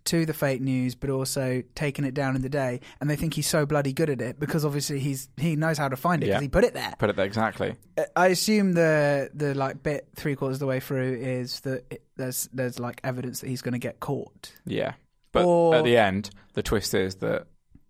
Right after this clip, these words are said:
Speaker 2: Zuckerberg knew all along that it was him. Have you got another one?
Speaker 1: What about this one from Jason? The never, ever, ever, ever, ever, ever,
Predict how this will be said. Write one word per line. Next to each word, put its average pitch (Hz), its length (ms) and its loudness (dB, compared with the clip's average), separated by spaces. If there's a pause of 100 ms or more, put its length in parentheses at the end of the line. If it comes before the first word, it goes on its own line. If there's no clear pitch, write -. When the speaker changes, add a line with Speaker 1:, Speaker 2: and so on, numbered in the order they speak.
(160)
Speaker 2:
Zuckerberg 110 460 0
knew 104 120 0
all 101 140 2
along 104 240 2
that - 80 -4
it - 80 -2
was - 140 -6
him. 123 240 -6 (580)
Have 110 80 -4
you 113 40 2
got 113 80 0
another 117 140 4
one? 117 140 2 (260)
Speaker 1:
What 233 120 6
about 247 120 8
this 247 140 4
one 233 100 6
from 214 220 4
Jason? 214 480 2
The 156 180 2
never, 220 400 6
ever, 190 240 6
ever, 196 320 6
ever, 165 300 4
ever, 196 440 4
ever, 196 300 4